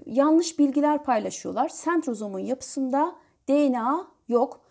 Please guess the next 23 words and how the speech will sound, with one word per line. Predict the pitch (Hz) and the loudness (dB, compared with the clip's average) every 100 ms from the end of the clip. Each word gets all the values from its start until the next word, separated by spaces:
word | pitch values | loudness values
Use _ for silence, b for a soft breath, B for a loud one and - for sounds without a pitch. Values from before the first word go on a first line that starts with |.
| _ - | _ -2
Biraz | 339 359 | 0 0
önce | 359 349 | 0 0
söylemiştim. | 359 320 311 311 320 - 247 - b b | -2 -2 0 0 0 -4 -8 -8 b b
Zaten | - 294 302 294 | -2 0 0 -2
sentrozom, | 294 294 285 277 302 302 294 B B 196 | 0 -2 0 0 0 0 -2 B B -6
e, | 214 214 | -4 0
eşlenmesi | 247 254 311 294 294 294 311 277 | 0 0 0 4 4 4 0 -4
değil | 523 254 | -2 -2
de | 220 285 - - | 0 -2 -2 -2
daha | 254 370 - 202 | 2 2 0 0
doğru, | 226 220 196 175 - _ - | 0 0 -4 -6 -10 _ -10
e, | 190 185 | -8 -6
cümle | 180 247 240 | -2 -2 0
şu. | 240 - 214 - b b | -4 -4 -6 -8 b b
Sentriolün | - 302 320 320 262 240 453 - | -4 0 0 0 0 0 -4 -8
sayıca | - 339 320 - 226 302 415 _ - | -8 -2 0 0 0 0 0 _ -4
artışı | 226 214 - - | -4 -4 -8 -8
yani | 233 233 233 | -6 -4 -4
iki | 311 269 294 | -4 -6 -8
katına | - 233 196 247 349 b b - | -8 -8 -4 -4 -4 b b -8
çıkışı | 285 277 269 277 240 | -6 -4 -4 -2 -2
söz | - 208 185 | -4 -8 -8
konusu. | - 180 - 269 427 | -10 -10 -6 -4 -4